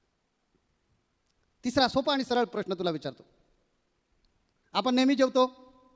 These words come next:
जेवल्यानंतर हे अन्न आपल्या पोटात जातं, मग आपण घनरूप खाऊनसुद्धा त्याचं द्रवरूप रक्त कसं तयार होतं? साहेब, केवढे कठीण कठीण प्रश्न विचारतात, ह्याही प्रश्नाचं उत्तर माहिती नाही.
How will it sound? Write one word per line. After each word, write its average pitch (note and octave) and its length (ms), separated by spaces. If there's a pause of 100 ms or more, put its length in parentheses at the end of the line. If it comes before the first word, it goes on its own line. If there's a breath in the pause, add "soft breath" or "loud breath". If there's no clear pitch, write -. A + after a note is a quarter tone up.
(1200)
जेवल्यानंतर C4 540
हे B3+ 60
अन्न A#3+ 360 (840)
आपल्या G#3+ 220
पोटात A#3+ 240
जातं, A#3 260 (720)
मग A#3 80
आपण A#3 260
घनरूप A#3+ 420
खाऊनसुद्धा G#3+ 640 (920)
त्याचं F#3+ 240
द्रवरूप G3 720
रक्त F3+ 340
कसं F#3 240
तयार C#3+ 200
होतं? A2+ 200 (800)
साहेब, F#3 180 (260)
केवढे G#3+ 260
कठीण A#3+ 280
कठीण A3 220
प्रश्न G3+ 260
विचारतात, E3+ 400 (200 soft breath)
ह्याही G3 220
प्रश्नाचं C#4+ 360
उत्तर A#3 240
माहिती F#3+ 220
नाही. D3+ 180